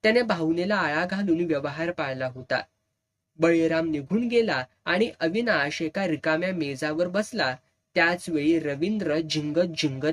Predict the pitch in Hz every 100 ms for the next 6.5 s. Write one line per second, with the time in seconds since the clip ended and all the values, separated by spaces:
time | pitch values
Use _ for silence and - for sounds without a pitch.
0 | - 143 143 147 131 143 131 117 - _
1 | _ - 156 160 165 135 123 123 - _
2 | 262 233 180 190 233 202 190 185 180 165
3 | 151 208 - 175 190 170 147 143 180 170
4 | 131 151 147 143 135 131 131 120 135 -
5 | _ _ _ - - 175 214 220 - 165
6 | 185 185 151 139